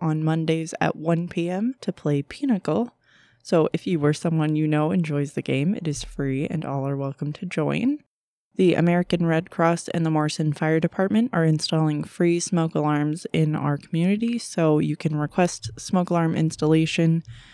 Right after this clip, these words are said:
That will take place Saturday, March twenty-fifth, from nine thirty to three P M. You can sign up at the link in the show notes or call eight one five, nine six three, eight four seven one,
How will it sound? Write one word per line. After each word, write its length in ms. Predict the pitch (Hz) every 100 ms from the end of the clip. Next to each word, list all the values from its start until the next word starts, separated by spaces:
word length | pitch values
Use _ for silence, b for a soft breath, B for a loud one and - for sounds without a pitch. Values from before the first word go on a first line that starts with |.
| B B
That 140 | 147 -
will 100 | 156
take 280 | - 151
place 420 | - 160 151 - - _
Saturday, 520 | - 196 208 208 208
March 440 | 208 170 175 -
twenty-fifth, 720 | - 185 180 - 147 160 _ - _
from 240 | - 143
nine 220 | 143 147
thirty 300 | 143 151 143
to 120 | - 156
three 300 | - 147 143
P 240 | - 175
M. 320 | 214 220 220 - _ _
You 140 | 175
can 280 | - 156 147
sign 260 | - 180 170
up 160 | - _
at 200 | 170 170
the 100 | 156
link 360 | 151 156 156 - -
in 280 | 156 151
the 80 | 143
show 240 | - 175 170
notes 400 | 175 175 - -
or 220 | 165 151
call 400 | - - 143 143
eight 220 | - 175 -
one 160 | 185
five, 400 | 190 175 170 170 -
nine 280 | 220 226 220
six 320 | - 214 -
three, 440 | - 160 160 165 - -
eight 240 | 190 -
four 260 | - 170 165
seven 500 | - 165 165 165 156
one, 380 | 139 139 143